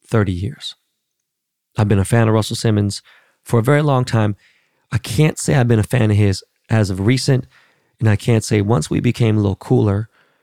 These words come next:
I didn't really fuck with dude. But I'll be real with you. Is he a legend? Absolutely. One of the most important people in hip-hop history.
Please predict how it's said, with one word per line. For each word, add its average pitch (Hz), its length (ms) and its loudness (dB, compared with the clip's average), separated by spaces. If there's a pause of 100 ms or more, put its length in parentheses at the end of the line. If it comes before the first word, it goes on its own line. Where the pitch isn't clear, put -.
(720)
I 127 60 4
didn't 131 140 4
really 135 140 2
fuck 143 280 -2
with 131 100 -4
dude. - 260 -6 (1800)
But 117 80 -2
I'll 107 80 2
be 110 120 4
real 123 160 0
with - 180 -4
you. 156 160 -10 (480)
Is 98 140 0
he 101 80 2
a 95 40 2
legend? 113 360 0 (120)
Absolutely. 101 640 -4 (480)
One 110 120 2
of 101 60 4
the 101 60 2
most 101 200 0
important 110 320 -2
people 113 200 0
in 98 80 0
hip-hop 104 340 -2
history. 120 380 -8